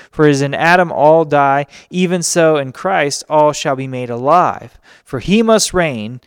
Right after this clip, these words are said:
till he hath put all enemies under his foot."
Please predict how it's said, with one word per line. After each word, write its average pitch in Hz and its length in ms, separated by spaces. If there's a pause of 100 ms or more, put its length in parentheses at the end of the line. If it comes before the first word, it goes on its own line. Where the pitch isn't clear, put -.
(120)
till 160 220
he 170 160
hath 151 520
put 170 160
all 139 280
enemies 202 520
under 165 280
his 220 340
foot." - 540